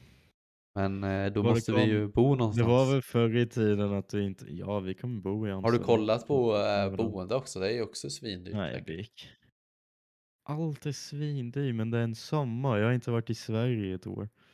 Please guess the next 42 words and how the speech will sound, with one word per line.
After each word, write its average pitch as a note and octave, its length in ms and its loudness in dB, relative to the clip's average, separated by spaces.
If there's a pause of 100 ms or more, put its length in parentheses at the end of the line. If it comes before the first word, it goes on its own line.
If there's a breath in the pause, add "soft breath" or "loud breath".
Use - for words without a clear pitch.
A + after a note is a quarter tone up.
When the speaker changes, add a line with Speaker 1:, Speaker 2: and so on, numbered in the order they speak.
(500 soft breath)
Speaker 1:
Jag A2 140 0
Speaker 2:
Man D#3+ 80 2
Speaker 1:
tänker G#2+ 160 2
Speaker 2:
ska F#2+ 120 4
Speaker 1:
att G#2+ 80 6
den A2+ 100 4
Speaker 2:
inte - 80 -6
Speaker 1:
här B2 120 10
Speaker 2:
ut A#2+ 40 10
den - 80 8
Speaker 1:
trippen G#2 260 4
Speaker 2:
här G2+ 120 2
Speaker 1:
kommer G2 200 2
kosta G2 300 2
Speaker 2:
veckan G#2 180 2
jag G2 160 6
Speaker 1:
fler, - 20 4
Speaker 2:
har. F#2 140 -6 (260)
Speaker 1:
tiotusen G#2 680 0 (400)
minst. F#2+ 320 -8 (1500)
För G2+ 60 0
boende G#2+ 380 2
Speaker 2:
Jag, G2 100 6
jag - 120 4
Speaker 1:
och G#2 100 6
Speaker 2:
har C3+ 220 4
inga G#2 100 2
Speaker 1:
bensin. G2 280 4
Speaker 2:
pengar G#2 160 0
för G2+ 200 -2
jag, G#2+ 420 2 (400 soft breath)
jag A2 120 2
använder A2+ 300 4
ju G2+ 60 2
mina F#2+ 160 0
pengar F#2+ 280 -4
för - 140 -12
bilen, F#2 380 -10
så - 140 -16
jag F#2+ 180 -8
kommer F#2+ 180 -14
ha, F2+ 380 -14